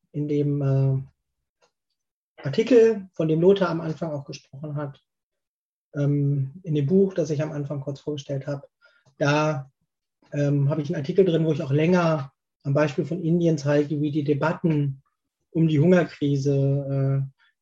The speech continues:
in den achtzehnhundertsiebziger Jahren in Indien laufen, ähm, und wie sozusagen den Leuten die Schuld dafür zugeschoben wird, dass sie jetzt hungern. Ich finde das als Beispiel ganz schön, um nochmal deutlich zu machen, wie Probleme gesellschaftlich entstehen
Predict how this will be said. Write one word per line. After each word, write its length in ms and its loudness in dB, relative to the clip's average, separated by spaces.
in 60 -4
den 140 -2
achtzehnhundertsiebziger 720 -2
Jahren 340 2
in 120 -4
Indien 380 0
laufen, 520 0
ähm, 480 -2
und 220 -6
wie 500 2
sozusagen 280 0
den 160 2
Leuten 680 2
die 80 -6
Schuld 280 6
dafür 220 0
zugeschoben 500 -4
wird, 180 0
dass 100 -4
sie 100 -4
jetzt 240 -2
hungern. 280 4
Ich 100 -2
finde 200 0
das 160 -2
als 180 -16
Beispiel 400 0
ganz 200 -4
schön, 420 -2
um 80 -2
nochmal 200 -2
deutlich 340 2
zu 100 -4
machen, 280 -2
wie 100 2
Probleme 460 4
gesellschaftlich 640 -2
entstehen 580 -2